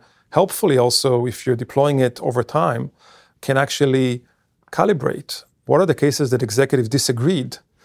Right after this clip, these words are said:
with the A I momentum case and were right. And you might give up one quarter as the senior executive, but not the next quarter, because again, the A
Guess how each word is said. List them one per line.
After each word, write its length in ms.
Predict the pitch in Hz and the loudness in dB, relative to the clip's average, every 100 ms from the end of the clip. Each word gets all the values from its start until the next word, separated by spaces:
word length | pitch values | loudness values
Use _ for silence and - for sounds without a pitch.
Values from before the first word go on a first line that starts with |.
| - _ _ | -20 _ _
with 180 | 156 123 | -2 2
the 160 | 139 127 | 4 4
A 120 | 127 | 4
I 40 | |
momentum 400 | 127 127 123 127 | 4 2 2 -2
case 260 | - 127 - | 0 -2 0
and 140 | 120 | -2
were 140 | 117 117 | 0 2
right. 480 | 143 131 143 - - | 2 2 -4 -10 -8
And 540 | - 131 120 120 120 - _ _ _ - | -2 0 0 -2 -4 -10 _ _ _ -2
you 120 | 156 | 2
might 200 | 151 123 | 2 2
give 200 | 147 135 | 2 4
up 340 | 147 - - | 2 0 -2
one 180 | 127 135 | 0 0
quarter 540 | - 131 131 131 135 - _ - | 0 0 0 -2 -6 -14 _ -2
as 300 | 135 117 - | -2 -2 -4
the 120 | 117 | -4
senior 280 | - 135 123 | -2 -2 -4
executive, 600 | 113 131 120 120 120 113 | 0 -2 0 -2 -2 -2
but 200 | 120 139 | -4 2
not 220 | 143 147 | 0 2
the 80 | 120 | 0
next 240 | 143 - | 0 0
quarter, 440 | - 123 127 139 - _ - - - | 2 2 2 -4 -8 _ -20 -20 -8
because 280 | 123 123 117 | -4 -2 0
again, 200 | 123 135 | 2 2
the 140 | 120 | 4
A 60 | 120 | 2